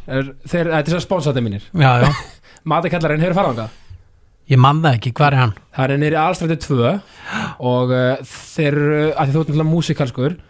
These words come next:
Speaker 1: þeir eru með píanó.
Speaker 2: Þannig að
Speaker 1: Eh,
Speaker 2: maður getur farið að spila á píanó við það.
Speaker 1: Já, maður getur, eh, við hö-, höldum reyndar fagmönnunum í því bara.
Speaker 2: Já.
Speaker 1: <laughs> En ertu góður á píanó?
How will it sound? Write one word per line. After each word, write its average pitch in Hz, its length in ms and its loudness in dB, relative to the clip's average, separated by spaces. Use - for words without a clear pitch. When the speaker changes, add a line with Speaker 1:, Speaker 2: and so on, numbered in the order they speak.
Speaker 1:
þeir 143 140 2
eru 143 100 2
með 139 160 0
píanó. 185 520 0
Speaker 2:
Þannig 131 160 4
að - 20 8
Speaker 1:
Eh, 139 80 6
Speaker 2:
maður 151 120 4
getur 151 140 2
farið 165 200 4
að 143 60 -2
spila 180 280 2
á 165 80 4
píanó 175 380 0
við 98 120 -8
það. 101 180 -8
Speaker 1:
Já, 131 160 0
maður 160 200 0
getur, 170 240 -4
eh, 165 140 -4
við 190 260 -2
hö-, 190 200 -4
höldum 180 260 0
reyndar 185 200 -2
fagmönnunum 180 600 0
í 175 80 0
því 165 140 0
bara. 131 200 0
Speaker 2:
Já. 131 180 4
Speaker 1:
<laughs> 170 120 4
En 175 80 0
ertu 185 480 -2
góður 240 220 0
á - 20 -18
píanó? 339 220 -4